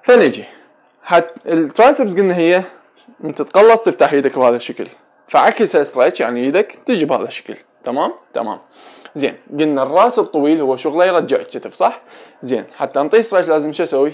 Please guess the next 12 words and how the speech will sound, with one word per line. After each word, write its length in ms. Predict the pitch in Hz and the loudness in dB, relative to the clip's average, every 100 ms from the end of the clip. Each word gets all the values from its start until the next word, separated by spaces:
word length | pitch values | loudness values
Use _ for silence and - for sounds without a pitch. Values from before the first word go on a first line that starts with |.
| 147 | -6
لازم 280 | 120 123 127 | -8 -6 -8
ايدي 200 | 131 131 | -6 -6
تكون 280 | - 196 302 _ _ - | 0 0 -2 _ _ -2
بالعكس، 540 | 262 175 170 180 - _ _ _ _ _ _ | 0 2 0 -4 -4 _ _ _ _ _ _
فايدي 1080 | - 156 156 156 _ _ _ - 233 175 151 | 2 4 4 -2 _ _ _ -2 0 2 0
من 320 | 160 214 190 | 0 0 0
تكون 260 | - 151 120 | -2 -4 -4
فوق 520 | - - 208 226 143 | -8 2 4 4 2
راسي 540 | 131 110 110 - 202 - _ _ _ _ _ _ _ - | 0 0 -2 -4 -4 -6 _ _ _ _ _ _ _ -10
راح 140 | 117 | -8
يحول 440 | 117 151 139 123 | -6 0 0 0
على 340 | - 110 117 | -2 -6 -8